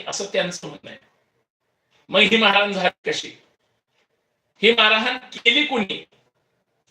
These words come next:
त्या महिलेचं असं म्हणणं आहे की त्यांच्याच घरातल्या लोकांची वादावादी झाली असेल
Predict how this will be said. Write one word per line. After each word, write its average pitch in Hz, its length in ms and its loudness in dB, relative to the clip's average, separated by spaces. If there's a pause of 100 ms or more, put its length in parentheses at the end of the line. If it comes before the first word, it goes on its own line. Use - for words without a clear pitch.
(340)
त्या 202 140 4
महिलेचं 214 420 2
असं - 160 -4
म्हणणं 190 240 -8
आहे - 100 -10 (500)
की 151 60 -12
त्यांच्याच 196 460 2
घरातल्या 214 500 0
लोकांची 202 540 -2
वादावादी 185 580 2
झाली 156 240 -4
असेल - 340 -6